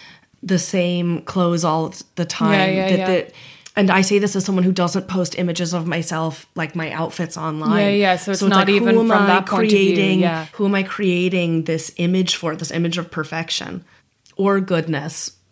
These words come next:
Speaker 1: or wokeness?
Speaker 2: Wokeness, yeah, yeah, yeah. So interesting. We're, we're gonna have to wrap it up. There's,
Speaker 1: Okay.
Speaker 2: there was s-, so much that I think I could, like, now I sound like, uh,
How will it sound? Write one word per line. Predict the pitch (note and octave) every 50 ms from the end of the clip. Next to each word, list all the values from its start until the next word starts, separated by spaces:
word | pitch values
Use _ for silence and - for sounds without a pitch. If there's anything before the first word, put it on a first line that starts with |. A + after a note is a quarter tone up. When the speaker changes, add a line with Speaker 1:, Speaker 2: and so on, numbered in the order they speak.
| C#3 -
Speaker 1:
or | - F#3+ F#3 F3+ F3+
wokeness? | F3 F3 E3+ D#3+ F3+ G3
Speaker 2:
Wokeness, | G#3+ G3+ F#3+ - - F#3+ F#3 F3 - - - - F#3+
yeah, | F3+ F3 F#3
yeah, | F#3 F3+ F3 F3+
yeah. | F3 E3+ E3 D#3+ -
So | - - - G#3+ G#3 G#3
interesting. | G3+ G3+ - - G3 F3+ F3 - - - - -
We're, | A3+ A#3 A#3 A3+ A3 A3 A#3
we're | A#3 A#3
gonna | A3+ C#4 D4+ C#4
have | B3+ A3 -
to | G3
wrap | F3+ E3+ E3 -
it | E3+
up. | F3 G3 - - - -
There's, | G#3+ G#3+ G#3 F#3+
Speaker 1:
Okay. | F3+
Speaker 2:
there | G#3+ A#3
was | A3+ A3+ -
s-, | - - - - - - - -
so | - - - A#3+ B3+
much | B3 B3 A#3 A#3+ - -
that | G#3 F#3+
I | F#3 F#3 F3
think | F#3+ F#3+ F#3 E3 - - - - _ _ _ _ _ _ -
I | F#3
could, | E3 - F3+ E3
like, | G3 F3 E3 E3 - - _ - - - - -
now | A3+ A3 A3 A3+
I | A3 G#3+
sound | G#3 - G3 F#3 F#3 F3+
like, | F3 E3+ D#3+ D#3+ E3 F#3+
uh, | E3+ D#3 D3+